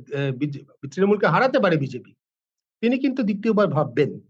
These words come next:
তাদের থেকে একটা অংশ কিন্তু বিজেপির প্রতি বিশ্বাসযোগ্যতা, বি-, বিজেপির বিশ্বাসযোগ্যতা তাদের কাছে কমে যাওয়ার ফলে, বিজেপির প্রতি তাদের আস্থা হারানোর ফলে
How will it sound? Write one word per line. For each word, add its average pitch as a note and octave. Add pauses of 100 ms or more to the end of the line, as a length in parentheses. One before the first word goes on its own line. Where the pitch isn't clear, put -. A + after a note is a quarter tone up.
(1160)
তাদের A3
থেকে C4
একটা G3
অংশ G#3
কিন্তু A3+
বিজেপির F#3+ (100)
প্রতি F3+
বিশ্বাসযোগ্যতা, D#3+ (1040)
বি-, D3
বিজেপির E3
বিশ্বাসযোগ্যতা F#3
তাদের E3+
কাছে F#3
কমে A#3
যাওয়ার F#3+
ফলে, C3+
বিজেপির D#3
প্রতি E3
তাদের D#3+
আস্থা D3
হারানোর A#3+
ফলে D3+